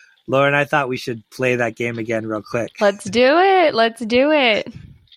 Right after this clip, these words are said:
Speaker 1: All right. Well, a lot, on the happy hour, I knew you too well, so I could
Speaker 2: <laughs>
Speaker 1: figure out which one was yours. Um,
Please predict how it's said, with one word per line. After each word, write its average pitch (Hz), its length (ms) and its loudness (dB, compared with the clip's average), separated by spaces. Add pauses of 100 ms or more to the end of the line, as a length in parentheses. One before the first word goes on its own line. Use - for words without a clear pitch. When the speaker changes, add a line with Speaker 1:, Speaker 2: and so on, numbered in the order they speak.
(600)
Speaker 1:
All 143 140 0
right. 135 260 0
Well, 151 200 0
a - 20 2
lot, 170 300 0
on 160 220 0
the 156 140 2
happy 175 340 0
hour, 143 240 2
I 147 100 2
knew 147 140 -4
you 135 220 -4
too 120 220 -6
well, 113 220 -2
so 120 140 -6
I 123 120 -2
could 320 140 0
Speaker 2:
<laughs> 349 360 -2
Speaker 1:
figure 285 240 0
out 110 160 -2
which 123 200 -8
one 113 140 -8
was 110 320 -4 (760)
yours. 110 640 -4
Um, 107 480 -6